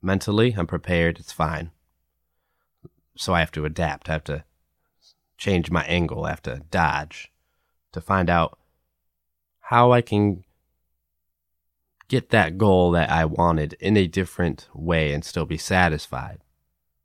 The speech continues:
So what I'm doing, why I will always have this podcast going as long as I can give you content. So this is my main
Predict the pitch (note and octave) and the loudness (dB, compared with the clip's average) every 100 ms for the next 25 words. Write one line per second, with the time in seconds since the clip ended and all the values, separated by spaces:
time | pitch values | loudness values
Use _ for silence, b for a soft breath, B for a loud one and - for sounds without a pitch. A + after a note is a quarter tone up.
0 | _ _ _ _ _ _ _ _ _ _ | _ _ _ _ _ _ _ _ _ _
1 | _ _ _ _ _ _ _ _ _ _ | _ _ _ _ _ _ _ _ _ _
2 | _ _ b b - A#2+ G2 F#2 F#2+ E2 | _ _ b b -2 4 4 6 4 2
3 | E2 D3+ C#3+ G2 G2 G#2+ _ _ _ _ | 2 6 6 6 4 0 _ _ _ _
4 | _ _ _ _ _ _ _ _ _ _ | _ _ _ _ _ _ _ _ _ _
5 | _ _ _ _ _ - F#2 F2+ F#2 G#2 | _ _ _ _ _ -2 0 2 4 6
6 | G#2 D#2 F#2+ F#2 F2+ F#2 D#2+ D#2+ D#2+ - | 6 8 8 6 4 2 2 0 -2 -4
7 | _ _ _ _ _ _ - F#2 D#2 - | _ _ _ _ _ _ -2 0 0 -4
8 | D#2 - D#2 D2+ D2+ D2+ D#2+ D#2 D#2 D#2+ | -4 -4 -4 -2 -2 -4 -4 -4 -4 -6
9 | D#2 - D#2 D2+ _ _ _ _ _ _ | -8 -8 -8 -10 _ _ _ _ _ _
10 | _ _ _ _ _ _ _ _ _ _ | _ _ _ _ _ _ _ _ _ _
11 | _ _ _ - A2 D#2+ E2+ D#2 - F#2 | _ _ _ 0 0 2 0 -2 -4 -4
12 | D#2+ E2 D2 - - _ _ _ _ _ | -4 -6 -10 -12 -20 _ _ _ _ _
13 | _ _ _ _ _ _ _ _ _ - | _ _ _ _ _ _ _ _ _ -6
14 | G2+ G2 G#2+ F#2 F#2 E2+ E2+ F2+ E2 D#2 | 0 2 2 0 2 2 4 2 2 -2